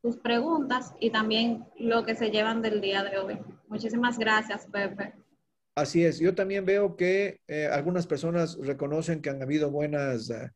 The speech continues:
Speaker 2: buenas sugerencias. Orlando, gracias por tus palabras. Baldrin, qué gentil. José, comenten, por favor,
Speaker 1: Orlando.
Speaker 2: alguna conclusión que sacan, alguna pregunta que tengan.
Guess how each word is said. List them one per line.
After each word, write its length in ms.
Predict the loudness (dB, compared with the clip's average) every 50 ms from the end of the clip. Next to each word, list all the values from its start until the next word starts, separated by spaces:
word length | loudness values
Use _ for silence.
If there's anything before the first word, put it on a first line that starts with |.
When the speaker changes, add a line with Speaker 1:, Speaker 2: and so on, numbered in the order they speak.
| _ _ _ _ _ _
Speaker 2:
buenas 320 | -4 -2 0 0 0 0 -2
sugerencias. 800 | -2 0 2 4 4 6 4 4 4 4 6 6 6 6 4 2 0
Orlando, 440 | 0 0 2 2 2 2 2 2 2
gracias 360 | 4 4 2 2 0 -2 -6
por 180 | -4 -6 -6 -4
tus 180 | -4 -6 -4
palabras. 840 | 0 2 4 6 6 6 6 6 6 6 6 6 4 2 -2 -8 _ _ _ _ _
Baldrin, 720 | -2 2 4 6 6 6 4 4 2 2 2 2 -2 -4 -2
qué 160 | 0 0 0
gentil. 600 | 0 -2 -4 -2 0 2 4 4 4 2 2 -2
José, 720 | -4 -6 -4 0 2 4 6 6 6 4 4 0 -4 -8 _ _ _ _ _ _ _ _ _ _ _ _ _ _ _ _
comenten, 420 | -2 0 2 0 2 4 2 2 4
por 160 | 2 0 2
favor, 540 | 4 6 8 8 8 6 6 2 -2 -6 -12 -18 -16 -12 -6
Speaker 1:
Orlando. 100 | -4 -2
Speaker 2:
alguna 600 | 0 0 2 2 2 2 2 2 0 0 -2 -2 -2
conclusión 580 | 0 0 2 4 4 4 4 4 2 2 2
que 140 | 2 0 2
sacan, 500 | 2 2 2 2 2 0 0 -2 -2 0
alguna 320 | 0 0 2 2 0 2 2
pregunta 400 | 2 2 2 2 0 0 0 0
que 120 | 0 0
tengan. 340 | 0 0 -4 -4 -6 -10